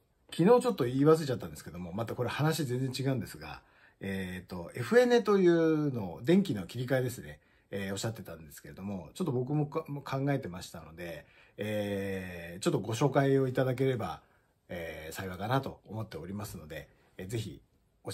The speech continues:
えていただければと思います。こちらも合わせてですね、えー、すいません、ちょっと、あの、ついでのお話をしちゃいまして。はい。ということでですね、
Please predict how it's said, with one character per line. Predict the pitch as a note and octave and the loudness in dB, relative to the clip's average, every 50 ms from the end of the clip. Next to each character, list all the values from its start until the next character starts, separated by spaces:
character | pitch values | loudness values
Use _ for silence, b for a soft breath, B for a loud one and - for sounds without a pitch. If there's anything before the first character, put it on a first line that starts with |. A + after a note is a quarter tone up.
| - | -8
え | - | -8
て | - F#2+ | -10 -10
い | F2+ | -10
た | - F#2+ | -10 -10
だ | F#2+ | -10
け | F#2+ G#2+ | -8 -6
れ | G#2 A#2 | -4 -4
ば | A2+ G2+ | -4 -6
と | - | -6
思 | D2 D#2 E2+ | -10 -12 -8
い | |
ま | F#2 G#2 G#2 | -6 -6 -6
す。 | - - - - b b b b b b b | -6 -8 -12 -14 b b b b b b b
こ | _ - | _ -12
ち | - | -10
ら | F#2+ | -10
も | F2+ F2+ | -6 -4
合 | G#2 B2 | -4 -4
わ | |
せ | B2 - A2 | -4 -4 -8
て | - | -10
で | F#2 F2 | -12 -16
す | - - | -14 -14
ね、 | E2 D#2+ b b b b b b b - | -16 -16 b b b b b b b -12
え | F2 E2+ E2 D#2+ D#2+ D#2+ | -12 -10 -10 -10 -10 -10
ー、 | |
す | - - | -4 -2
い | C3+ | -2
ま | B2 | 0
せ | A2+ A#2 | 0 -2
ん、 | F#2 | -4
ち | F2+ | -4
ょ | F#2 | -10
っ | |
と、 | - D#2 C2+ - _ _ _ | -12 -12 -16 -16 _ _ _
あ | - E2+ | -16 -16
の、 | D#2+ D2+ | -14 -14
つ | - - A#2 | -12 -10 -8
い | G#2+ | -8
で | G2 G2+ | -6 -6
の | G2 G2 | -6 -8
お | |
話 | F#2 G#2+ G2 F2 - - | -8 -8 -10 -10 -10 -12
を | E2 | -12
し | - | -12
ち | - | -12
ゃ | D#2 | -12
い | |
ま | D2 C#2+ | -14 -14
し | - - | -16 -16
て。 | - - - _ _ _ _ _ _ _ - _ _ _ - | -18 -20 -20 _ _ _ _ _ _ _ -20 _ _ _ -12
は | - G#3 | -10 -10
い。 | F#3+ - b b b b b b b b b b b b _ | -10 -10 b b b b b b b b b b b b _
と | - D#3 | 6 8
い | E3+ | 8
う | F3 | 8
こ | F#3 E3 | 8 8
と | E3+ D#3+ | 6 4
で | B2+ G2+ | 4 2
で | F2 E2 | -2 -6
す | - F2 | -10 -12
ね、 | D#2+ D2+ C#2+ - | -12 -12 -14 -14